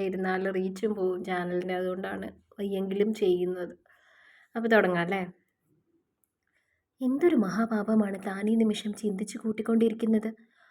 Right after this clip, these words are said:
അവൾ വീണ്ടും മനസ്സിനെ ശകാരിക്കുന്നുണ്ടായിരുന്നു. പക്ഷെ എത്ര ശ്രമിച്ചിട്ടും മനസ്സ് കടിഞ്ഞാണില്ലാതെ പാഞ്ഞു പോവുകയാണ്.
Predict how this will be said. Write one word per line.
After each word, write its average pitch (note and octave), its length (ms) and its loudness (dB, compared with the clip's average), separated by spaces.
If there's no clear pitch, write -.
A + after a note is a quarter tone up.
അവൾ F#3+ 260 2
വീണ്ടും G#3 420 0
മനസ്സിനെ A3 440 2
ശകാരിക്കുന്നുണ്ടായിരുന്നു. A3 1300 2
പക്ഷെ A3 260 -4
എത്ര A3 360 -4
ശ്രമിച്ചിട്ടും A3 600 -2
മനസ്സ് G#3+ 300 -2
കടിഞ്ഞാണില്ലാതെ G#3 920 0
പാഞ്ഞു G#3 400 0
പോവുകയാണ്. G#3 680 -2